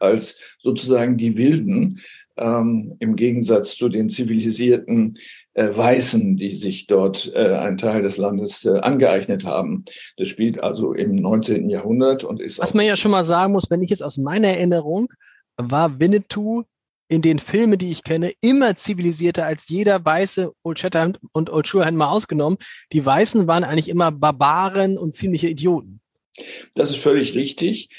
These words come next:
Speaker 1: Ähm, die drei Winnetou-Bände, die es gibt, äh, enden ja, äh, damit, dass, so schreibt Karl May, dass Winnetou durch sein Verhalten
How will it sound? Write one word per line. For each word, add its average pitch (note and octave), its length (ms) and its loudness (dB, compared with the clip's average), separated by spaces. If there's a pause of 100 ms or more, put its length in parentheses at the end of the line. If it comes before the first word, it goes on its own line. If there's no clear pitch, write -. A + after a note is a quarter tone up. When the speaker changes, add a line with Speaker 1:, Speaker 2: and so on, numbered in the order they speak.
(260)
Speaker 1:
Ähm, B2 500 2
die B2+ 580 -2
drei B2 300 2
Winnetou-Bände, C3 720 2
die G#2+ 180 -4
es - 180 -10
gibt, C#3+ 480 -6
äh, - 240 0
enden C#3 460 0
ja, B2+ 440 2
äh, B2 380 2
damit, A#2 680 -2
dass, A2+ 380 -2 (120)
so G2+ 180 -6
schreibt G2 360 -4
Karl F#2 160 -2
May, G2 240 0
dass A2 300 -2 (320)
Winnetou B2 640 0
durch C3+ 380 2
sein B2+ 240 4
Verhalten A2+ 840 0